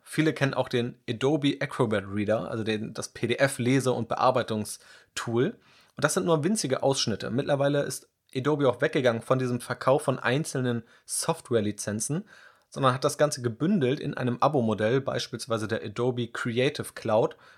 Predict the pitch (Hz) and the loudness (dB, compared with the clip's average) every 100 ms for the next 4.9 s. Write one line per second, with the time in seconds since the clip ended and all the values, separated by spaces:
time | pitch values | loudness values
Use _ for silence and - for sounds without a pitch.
0 | - 135 151 214 - 127 120 143 131 113 | -2 0 2 0 -2 -4 -2 0 2 0
1 | 107 - 123 110 113 117 - 180 127 - | -2 -4 -4 -2 -4 -4 -2 0 0 -4
2 | 110 - - 123 151 - - - 127 123 | -6 -10 -2 -2 -2 -12 -20 2 4 4
3 | 113 113 - 120 98 95 73 - 107 101 | 2 -4 -2 0 2 0 -4 -6 -6 -2
4 | 120 117 113 - 113 107 101 - | 0 0 -6 -2 0 0 -4 -4